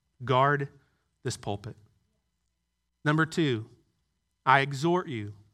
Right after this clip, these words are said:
to stay focused on the mission, which is to make disciples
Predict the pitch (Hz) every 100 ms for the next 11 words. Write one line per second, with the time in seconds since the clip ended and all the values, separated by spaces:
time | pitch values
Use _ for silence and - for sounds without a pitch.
0 | _ _ _ _ - 147 - 135 - 156
1 | 160 165 151 - - - _ _ _ 147
2 | 135 127 123 127 - 101 - _ _ _
3 | _ _ _ 147 147 156 - 139 147 165
4 | - 175 147 - 139 127 120 98 - -